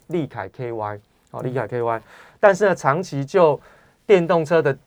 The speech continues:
Speaker 1: 电池这个关键技术来讲，它有两个领域。第一个应该还是以镍为主，因为现在目前，呃，特斯拉推出的这个新的电池四六八零，哦，它是，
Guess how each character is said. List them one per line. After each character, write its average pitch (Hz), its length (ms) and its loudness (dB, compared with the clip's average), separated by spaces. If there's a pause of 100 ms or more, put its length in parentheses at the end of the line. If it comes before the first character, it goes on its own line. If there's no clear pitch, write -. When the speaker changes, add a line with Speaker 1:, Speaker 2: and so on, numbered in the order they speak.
Speaker 1:
电 170 200 4
池 110 280 -10
这 156 120 0
个 143 80 0
关 151 220 0
键 147 180 -2
技 156 200 -6
术 135 200 -6
来 113 120 -2
讲， 110 180 -8
它 147 120 -4
有 139 100 -2
两 139 400 -2
个 139 100 -2
领 117 180 -6
域。 135 200 -6 (280)
第 202 140 4
一 196 40 4
个 165 120 6
应 165 60 0
该 170 120 8
还 139 140 4
是 165 160 -2
以 120 120 -6
镍 147 280 -2
为 113 180 -2
主， 107 280 -14
因 147 100 -4
为 170 60 -2
现 175 200 -2
在 175 140 0
目 180 160 -2
前， 123 240 -2 (480)
呃， 127 180 2
特 185 160 4
斯 175 140 0
拉 170 100 6
推 170 200 0
出 170 200 -4
的 147 120 2
这 151 100 -2
个 143 80 0
新 165 300 -6
的 143 80 2
电 151 200 0
池 113 220 -10
四 151 240 -8
六 147 160 0
八 131 280 2
零， 107 220 -6
哦， 104 160 -10
它 139 140 -6
是， 143 260 -6